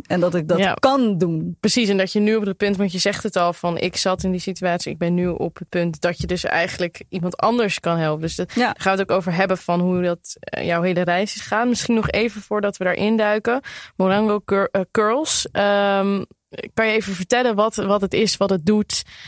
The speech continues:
Speaker 2: Eh, iets over jouw bedrijf voor de mensen die het nog niet kennen.
Speaker 1: Ja, eh, Morango Curls is een, eh, kapsalon die gespecialiseerd is in, eh, krullen, kroeshaar. Eigenlijk al het haar waar een beetje buiten de boot valt.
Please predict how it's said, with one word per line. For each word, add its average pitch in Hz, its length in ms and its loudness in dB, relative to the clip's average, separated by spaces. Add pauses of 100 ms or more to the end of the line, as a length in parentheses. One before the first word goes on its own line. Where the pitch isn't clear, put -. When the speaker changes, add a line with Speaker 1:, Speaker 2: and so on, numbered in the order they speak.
(160)
Speaker 2:
Eh, 175 760 2
iets - 260 0
over 185 220 0
jouw 165 220 2
bedrijf 156 480 0
voor - 140 -8
de 165 60 -2
mensen 165 280 0
die 175 80 0
het 170 100 0
nog 165 80 2
niet 160 140 -2
kennen. 156 340 -2
Speaker 1:
Ja, - 240 0 (180)
eh, 208 360 2
Morango 240 400 0
Curls 269 320 0
is 226 140 0
een, 214 280 -2
eh, 196 240 2 (100)
kapsalon 208 440 0
die 202 80 -2
gespecialiseerd 196 1080 -2
is 175 380 -2
in, 170 380 0
eh, 147 140 0 (100)
krullen, 190 480 0
kroeshaar. 196 600 0 (460)
Eigenlijk 208 440 0 (140)
al 202 180 4
het 190 80 0
haar 180 260 2
waar 175 120 2
een 175 140 0
beetje 180 300 0
buiten 170 360 0
de 160 60 0
boot 165 260 0
valt. 190 380 -2